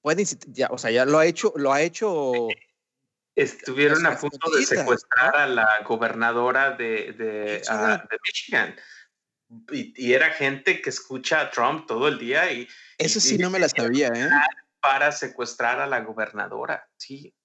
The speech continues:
Speaker 2: o sea, está de locos.
Speaker 1: Está, es, es otro, es, es este,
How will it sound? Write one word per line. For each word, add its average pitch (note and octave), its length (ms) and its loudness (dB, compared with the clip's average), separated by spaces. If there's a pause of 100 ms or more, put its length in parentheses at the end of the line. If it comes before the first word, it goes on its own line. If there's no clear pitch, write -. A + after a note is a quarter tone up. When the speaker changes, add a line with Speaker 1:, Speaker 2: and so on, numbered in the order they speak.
Speaker 2:
o - 40 -20
sea, A#2 100 -12
está A#2+ 240 0
de C3+ 140 2
locos. - 600 -10 (920)
Speaker 1:
Está, C#3+ 440 0
es, C#3 320 -12
es D3 240 -4
otro, B2+ 520 -4
es, - 260 -6 (100)
es B2+ 360 -4
este, A2 480 -6